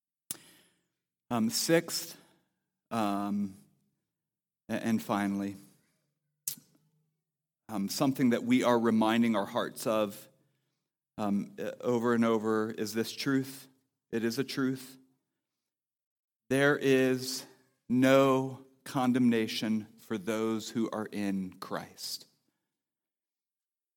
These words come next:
And what, what I mean by that, uh, th-, there's no punishment for those who are Christ's. What we have experienced as a family is not punishment.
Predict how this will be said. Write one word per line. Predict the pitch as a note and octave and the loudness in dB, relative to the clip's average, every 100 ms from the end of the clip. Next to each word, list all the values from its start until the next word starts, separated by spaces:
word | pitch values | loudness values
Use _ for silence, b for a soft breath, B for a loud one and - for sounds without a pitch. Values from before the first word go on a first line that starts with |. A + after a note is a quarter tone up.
| - | -10
And | A2+ G#2 | 0 2
what, | B2 - | 2 2
what | B2+ | 2
I | B2+ | 4
mean | B2 B2+ B2+ | 6 6 6
by | A#2+ | 4
that, | A#2 A#2+ - | 2 0 -2
uh, | C3 A#2+ | -2 0
th-, | C3+ | 0
there's | C#3 C#3 | 2 4
no | D3+ | 4
punishment | C3+ - - D#3 E3 D#3+ - D#3 - | 2 0 0 4 4 2 2 0 0
for | - C3+ | 0 0
those | A#2+ C3 C3+ C3+ - | 2 4 4 4 2
who | C#3+ C3 - | 4 4 2
are | B2 A#2+ A#2+ A#2 - b b b | 4 6 6 2 -4 b b b
Christ's. | - A#2+ F#2 F2 - - - - _ _ _ _ | -6 -4 -4 -6 -10 -8 -10 -10 _ _ _ _
What | C3 C#3 | 0 2
we | B2 D3+ | 4 4
have | D3 D#3 D3+ | 4 6 4
experienced | C3+ C3+ - - - D3+ D3+ D3+ C#3+ - - | 4 -2 -2 -2 0 2 2 2 0 -2 -4
as | B2+ B2+ | -2 0
a | B2 | -2
family | - C#3 B2+ B2+ A#2+ A#2 | -4 -2 0 2 2 0
is | A#2 A2 | 0 6
not | A#2+ C3 C#3 - - - _ _ | 6 6 4 -2 -6 -10 _ _
punishment. | - B2+ B2 A2+ - - - | -10 -4 -4 -4 -8 -10 -12